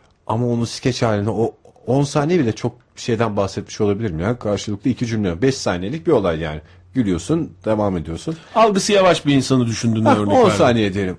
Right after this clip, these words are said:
Speaker 1: O on saniyelik espri, karikatür esprisi yirmi dakikalık skeç, hadi yirmi demeyelim de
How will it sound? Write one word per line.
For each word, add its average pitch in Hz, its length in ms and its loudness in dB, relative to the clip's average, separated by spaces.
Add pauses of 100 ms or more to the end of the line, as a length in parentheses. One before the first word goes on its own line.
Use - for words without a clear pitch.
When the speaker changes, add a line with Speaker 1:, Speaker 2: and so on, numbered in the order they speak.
Speaker 1:
O 123 140 0
on 135 240 2
saniyelik 107 760 -2
espri, 90 480 -4
karikatür 85 600 -4
esprisi 78 640 -8 (580)
yirmi 90 540 -2
dakikalık 90 560 -4
skeç, - 340 -6
hadi 82 360 -6
yirmi 85 260 -6
demeyelim 98 440 -2
de 76 140 -6